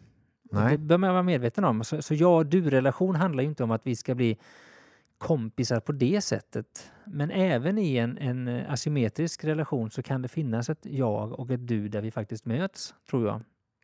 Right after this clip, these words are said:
Speaker 1: Ja, men så är det ju. Jag menar,
Speaker 2: Och,
Speaker 1: det kan man ju
Speaker 2: och
Speaker 1: bara dra parallellen till att vara förälder och
Speaker 2: Ja,
Speaker 1: barn, liksom. Det är ju
Speaker 2: verkligen.
Speaker 1: inte, det är ju verkligen jag och du.
Speaker 2: Ja.
Speaker 1: Men det är ju inte jämbördigt.
Speaker 2: Nej.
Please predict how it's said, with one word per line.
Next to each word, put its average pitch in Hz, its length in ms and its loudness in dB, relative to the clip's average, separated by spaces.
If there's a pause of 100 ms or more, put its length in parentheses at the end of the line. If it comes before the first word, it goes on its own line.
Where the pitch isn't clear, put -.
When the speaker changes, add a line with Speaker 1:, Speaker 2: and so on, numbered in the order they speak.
Speaker 1:
Ja, 110 60 2
men 147 120 4
så 190 220 6
är 85 180 4
det 85 80 -2
ju. 92 60 2
Jag 101 140 2
menar, 113 200 4
Speaker 2:
Och, 151 380 -4
Speaker 1:
det 180 100 6
kan 127 100 8
man 180 80 10
ju 208 40 8
Speaker 2:
och 180 40 6
Speaker 1:
bara 147 120 10
dra 107 160 6
parallellen 92 560 4
till 92 120 -6
att 90 100 -6
vara 90 180 -4
förälder 87 560 -6
och 85 100 -10 (340)
Speaker 2:
Ja, 170 240 6
Speaker 1:
barn, 156 300 4
liksom. 95 300 0
Det 165 60 10
är 170 60 10
ju - 60 6
Speaker 2:
verkligen. 120 260 6
Speaker 1:
inte, 90 120 2 (840)
det 101 140 -4
är 104 60 2
ju 131 120 4
verkligen 139 460 2
jag 95 200 6
och 98 100 4
du. 76 240 0 (180)
Speaker 2:
Ja. 139 280 2 (260)
Speaker 1:
Men 107 240 -2
det 107 60 0
är - 20 2
ju 101 120 2
inte 92 240 -4
jämbördigt. 104 960 -4
Speaker 2:
Nej. 156 320 2